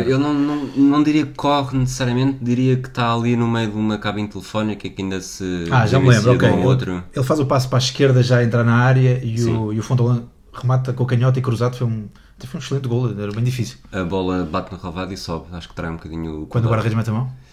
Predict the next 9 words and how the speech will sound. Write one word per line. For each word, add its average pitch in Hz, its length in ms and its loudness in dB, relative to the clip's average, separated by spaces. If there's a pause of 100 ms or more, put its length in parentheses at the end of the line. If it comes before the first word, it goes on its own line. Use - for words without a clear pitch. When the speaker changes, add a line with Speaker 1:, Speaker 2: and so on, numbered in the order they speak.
(340)
Speaker 2:
Eh, 87 320 -6
ali 90 180 0
mesmo, 85 840 -2
quando 87 140 -6
está 95 180 -2
a 90 40 -2
cruzar 90 400 -4
o 87 60 -6
Pudar, 92 460 -6